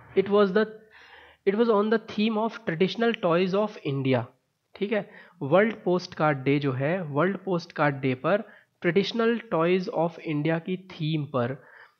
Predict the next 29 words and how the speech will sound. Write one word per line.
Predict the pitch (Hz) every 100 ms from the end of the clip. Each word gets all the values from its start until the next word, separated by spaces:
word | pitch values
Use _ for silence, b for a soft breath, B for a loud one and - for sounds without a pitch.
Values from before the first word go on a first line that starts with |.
| _ _ 151
जौ | 131 196 226
कंधेई | 220 156 147 147 139 117 - _ _ _ _ _ _ _ _ _ -
ये | 196
उड़ीसा | 226 165 156 156 185
ने | 190
रिलीज | 143 135 165 170
किया | - 175
है। | 170 190 B B B 143
वर्ल्ड | 160 220 214
पोस्टकार्ड | - 180 185 - 190 180 160
डे | 156 170
जो | 175
है, | 170 190
ये | 160 170
हर | 127 - 190
साल | 202 143 143 190 B B _ -
एक | 185 202
अक्टूबर | 160 - 151 170
को | 160 196 -
ऑब्जर्व | 139 - 175 170
किया | - 180
जाता | 180 170 175
है, | 185 208 - _ _ 143
ये | 147
बात | 147
आप | 147 -
याद | 143 143
रखेंगे। | 156 156 156 190 B B B B B B -
और | 170 196 -